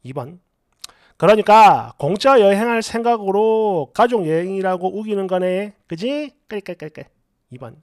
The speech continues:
아니, 지금 공짜 여행 못 가가지고 그것 때문에 열받아가지고 이 난리냐 지금? 헐. 당신 아들도 못 가는데 무슨 며느리까지.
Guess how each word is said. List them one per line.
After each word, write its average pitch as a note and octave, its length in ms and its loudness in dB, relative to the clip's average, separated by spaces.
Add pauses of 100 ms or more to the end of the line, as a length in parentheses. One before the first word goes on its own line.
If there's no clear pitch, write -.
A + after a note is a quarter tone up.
(800)
아니, D3 880 -6
지금 A3+ 400 -6
공짜 F3+ 520 0
여행 F#3+ 340 -2
못 C3+ 200 -8
가가지고 F3+ 1400 -4
그것 F#3 260 -8
때문에 A3+ 400 -2
열받아가지고 F3 1080 -4
이 F3 180 -10
난리냐 F3+ 600 -6
지금? G#3 560 -6 (320)
헐. G3 680 -6 (1400)
당신 G#3+ 460 0
아들도 C4+ 380 2
못 F3+ 160 0
가는데 A3 420 -2
무슨 E3+ 400 -8
며느리까지. F#3 1200 0